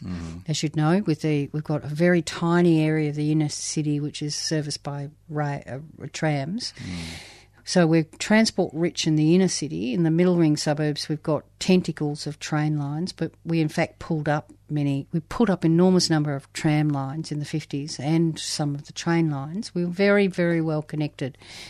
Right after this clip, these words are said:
Speaker 2: in the late eighteen hundreds, so
Speaker 1: Mm.
Speaker 2: we were far better serviced back in those days.
Speaker 1: Today than today.
Speaker 2: Uh, it really
Speaker 1: Mm.
Speaker 2: the fifties when Menzies made a decision about the car, that we were gonna be a car-based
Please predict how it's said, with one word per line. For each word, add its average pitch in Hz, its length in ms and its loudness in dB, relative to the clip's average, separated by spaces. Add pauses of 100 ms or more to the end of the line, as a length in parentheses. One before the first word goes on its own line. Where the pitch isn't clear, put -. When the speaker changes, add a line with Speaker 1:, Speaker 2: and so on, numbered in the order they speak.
Speaker 2:
in 160 340 2
the 147 100 0
late 151 220 0
eighteen 147 280 0
hundreds, 156 460 -2
so 156 200 -4
Speaker 1:
Mm. 151 120 -4
Speaker 2:
we 156 100 0
were 151 100 -4
far 175 380 -2
better 147 260 -2
serviced 151 480 -6
back 143 180 -8 (360)
in 156 160 -6
those 160 240 -2
days. 82 300 -8
Speaker 1:
Today 80 140 -12 (100)
than 82 80 -14 (200)
today. 82 200 -10 (100)
Speaker 2:
Uh, 165 340 2
it 170 140 -2
really 220 220 6
Speaker 1:
Mm. - 40 -6
Speaker 2:
the - 40 -2
fifties - 720 -2
when 165 360 2
Menzies 180 460 4
made 160 220 2
a 151 60 -8
decision 156 420 -2
about 151 240 -2
the 156 80 -8
car, 202 400 -2
that - 160 -10
we 165 100 0
were 156 120 0
gonna 156 180 -2
be 151 140 -2
a 151 40 -2
car-based 151 840 -4